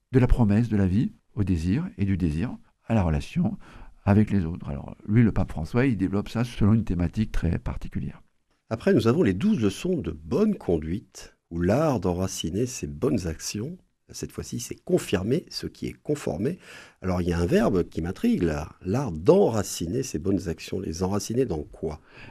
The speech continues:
Speaker 1: Les enraciner, bah, dans, dans l'entre-nous,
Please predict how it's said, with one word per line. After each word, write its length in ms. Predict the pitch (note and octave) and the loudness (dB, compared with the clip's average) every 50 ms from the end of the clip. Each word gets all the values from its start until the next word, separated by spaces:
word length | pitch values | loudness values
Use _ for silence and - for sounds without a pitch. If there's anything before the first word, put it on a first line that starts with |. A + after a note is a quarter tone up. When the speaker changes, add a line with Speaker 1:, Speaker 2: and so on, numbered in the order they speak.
| - - | -8 -4
Speaker 1:
Les 160 | G2+ G2 G2+ | -2 0 0
enraciner, 480 | G#2+ F2+ F2+ F#2+ - - F#2 G2+ B2 C#3+ | 0 0 0 -2 -2 -2 2 2 4 4
bah, 240 | - C#2+ D#2 F#2+ F2 | 4 2 -2 -2 -2
dans, 320 | F2 D2+ D2 C2+ - - _ _ _ _ | -4 -4 -6 -8 -10 -12 _ _ _ _
dans 200 | - D3 F#2+ F#2+ | -8 -4 -2 0
l'entre-nous, 600 | F#2 F2+ F#2 G2 - - - F3 D#3 A#3 F4 A4+ | 0 2 0 0 0 0 0 2 2 2 2 0